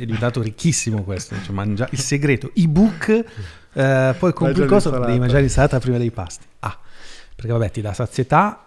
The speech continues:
Speaker 1: non ti dà calorie eccessive,
Speaker 2: Sì,
Speaker 1: eccetera.
Speaker 2: sì.
Speaker 1: Ed effettivamente poi è verdura fresca, e sappiamo tutti che fa bene, anche se si dice, io ho studiato, che nell'insalata non è che ci sia chissà quali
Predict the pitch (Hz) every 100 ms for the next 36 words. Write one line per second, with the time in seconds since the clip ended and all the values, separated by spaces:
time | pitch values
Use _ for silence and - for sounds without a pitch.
0 | _ 131 120 123 110 101 107 104 104 107
1 | 107 101 - 101 - 107 135 165 160 139
2 | 110 104 101 139 107 123 104 - 135 131
3 | - 220 - 104 98 - 120 101 104 117
4 | 120 101 - 104 - - 95 92 - 101
5 | 117 107 113 113 120 147 135 123 113 120
6 | 131 135 - 139 135 127 117 117 117 -
7 | 143 110 107 107 120 107 131 139 113 120
8 | 107 104 101 110 - - 110 117 110 107